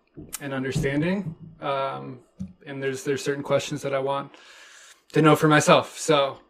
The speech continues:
um, without further ado, I'd like to introduce my first guest, Colin Wheeler, my brother.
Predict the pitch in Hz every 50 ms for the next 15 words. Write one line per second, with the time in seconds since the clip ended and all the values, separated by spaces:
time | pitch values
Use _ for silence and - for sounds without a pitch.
0 | _ _ _ _ _ _ - - _ _ _ - - 151 151 147 147 143 143 139
1 | 139 139 139 - - _ - 147 139 131 - 151 147 151 151 - - 156 156 147
2 | 151 151 147 143 127 151 165 180 175 165 170 170 165 - 139 147 143 - 156 156
3 | 151 131 - 135 139 147 147 143 143 - - - - - 160 151 143 131 - -
4 | 147 139 - - - 147 147 147 147 - - - - - - - _ - - -
5 | 143 151 156 156 156 151 143 156 165 175 165 139 131 135 131 - _ _ _ _
6 | _ - 131 131 131 123 139 139 143 131 123 120